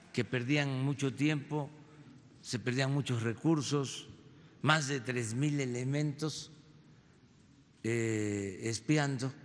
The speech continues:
a opositores, siguiéndonos,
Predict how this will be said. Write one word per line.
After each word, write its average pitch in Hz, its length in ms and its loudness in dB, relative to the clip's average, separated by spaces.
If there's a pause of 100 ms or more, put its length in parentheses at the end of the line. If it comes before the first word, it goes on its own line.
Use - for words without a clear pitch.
(600)
a 107 120 0
opositores, 135 1000 0 (840)
siguiéndonos, 127 1080 0